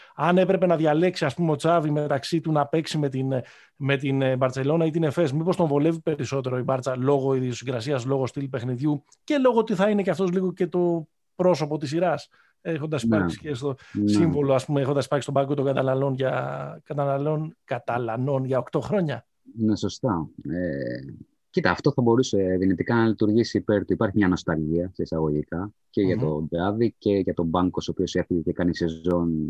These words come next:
Speaker 2: σχεδόν M V P season, το παιδί κάνει απίστευτα πράγματα. Ε, σαν base τον βολεύει περισσότερο από την Εφές.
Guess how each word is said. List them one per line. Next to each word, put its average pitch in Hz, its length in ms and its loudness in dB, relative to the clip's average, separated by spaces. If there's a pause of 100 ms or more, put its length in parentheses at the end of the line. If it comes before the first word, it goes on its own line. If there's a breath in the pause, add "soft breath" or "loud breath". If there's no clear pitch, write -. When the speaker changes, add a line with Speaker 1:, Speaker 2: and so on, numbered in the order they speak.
(200)
Speaker 2:
σχεδόν 98 300 2
M 101 140 6
V - 20 4
P 92 120 2
season, 90 340 0
το 78 80 -2
παιδί 80 180 -4
κάνει 90 160 -2
απίστευτα - 320 -8
πράγματα. 78 340 -6 (1160)
Ε, 107 1700 4
σαν 120 320 2
base 127 200 6
τον 107 120 4
βολεύει 92 600 2
περισσότερο 98 360 2
από 82 120 -2
την 82 140 2
Εφές. 92 260 -4